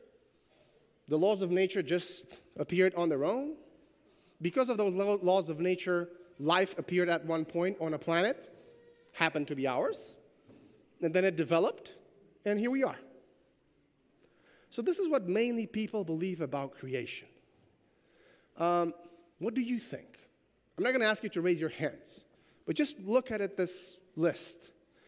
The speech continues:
Can you identify yourself in a position somewhere there? Uh, I'm not in any of those. I'm gonna tell you at the end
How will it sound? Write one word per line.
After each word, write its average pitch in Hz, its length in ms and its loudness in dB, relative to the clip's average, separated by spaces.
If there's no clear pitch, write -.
Can 180 180 0
you 226 120 2
identify 208 720 -2
yourself 240 800 -6
in 196 120 -2
a 214 60 0
position 202 540 -2
somewhere 190 420 -2
there? 190 300 -2
Uh, 147 500 2
I'm 139 320 0
not 147 220 -2
in 135 200 -4
any 131 220 -6
of 117 160 -10
those. - 340 -18
I'm 123 60 -8
gonna 127 100 -4
tell 208 200 0
you 262 100 0
at 220 140 -4
the 185 140 2
end 185 200 2